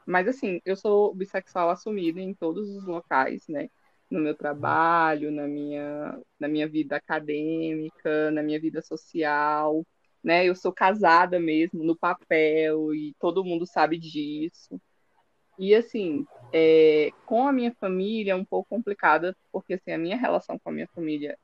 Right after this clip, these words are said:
é <laughs> bastante complicada. É,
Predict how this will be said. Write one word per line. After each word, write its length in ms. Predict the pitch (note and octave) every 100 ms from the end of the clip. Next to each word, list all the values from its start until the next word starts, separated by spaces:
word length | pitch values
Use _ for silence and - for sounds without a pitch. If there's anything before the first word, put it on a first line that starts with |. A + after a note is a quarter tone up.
| -
é 100 | F3
<laughs> 200 | - - _
bastante 520 | D3+ D#3 - D3+ -
complicada. 800 | - D#3+ E3+ E3 D3+ C3 C#3+ F3+ A3+ _ _ _ _ _ _ -
É, 600 | D#3 C#3+ C#3+ C#3+ C#3